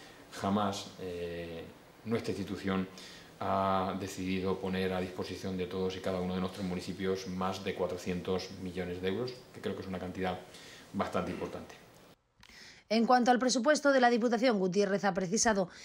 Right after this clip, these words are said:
Speaker 2: que la práctica totalidad de las áreas incrementan su dotación,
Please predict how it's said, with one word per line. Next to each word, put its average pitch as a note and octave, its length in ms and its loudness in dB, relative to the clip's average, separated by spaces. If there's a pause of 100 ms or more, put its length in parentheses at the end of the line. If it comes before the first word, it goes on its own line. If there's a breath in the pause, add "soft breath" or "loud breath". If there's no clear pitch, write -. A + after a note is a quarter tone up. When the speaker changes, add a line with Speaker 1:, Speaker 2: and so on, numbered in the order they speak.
(120)
Speaker 2:
que G#3+ 100 2
la G3 200 6
práctica A#3+ 480 2
totalidad F3+ 500 2
de A3 80 4
las G#3+ 180 6
áreas A3 280 4
incrementan G3+ 560 2
su G#3+ 120 0
dotación, G3 540 2